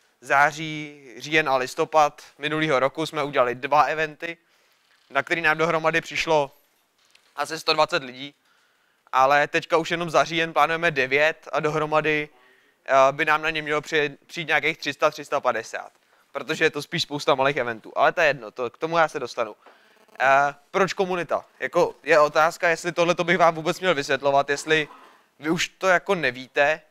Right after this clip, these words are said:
když už tady jako sedíte a prostě se zapojete do té komunity a tak, ale, eh, já si myslím, že je důležitý říct, že prostě, když ty lidi se,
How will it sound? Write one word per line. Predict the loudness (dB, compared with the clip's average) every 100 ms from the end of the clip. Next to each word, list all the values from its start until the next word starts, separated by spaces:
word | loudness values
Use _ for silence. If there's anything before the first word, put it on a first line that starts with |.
| _ _
když | -16 -14
už | -4
tady | -2 2
jako | 2 0
sedíte | -8 -12 -8 0 4
a | 4 2 _ _
prostě | -10 -8 -6 -6
se | -8 -8 -2
zapojete | 0 0 0 0 2
do | -2
té | -2
komunity | -6 -4 -4 0
a | 0
tak, | 2 0 -2 _ _ _ _
ale, | 0 4 4 2 -2 _ _ _ -2
eh, | 2 4 2 0 -2 -6 _
já | -2 0
si | -2
myslím, | -6 -6
že | 0
je | 0
důležitý | 0 -4 -6 -6 -6
říct, | -6 -4
že | -4
prostě, | 0 -2 0 -2 -2 -6 _ _
když | -6 -2
ty | 0
lidi | 0 2 0 0
se, | 0 0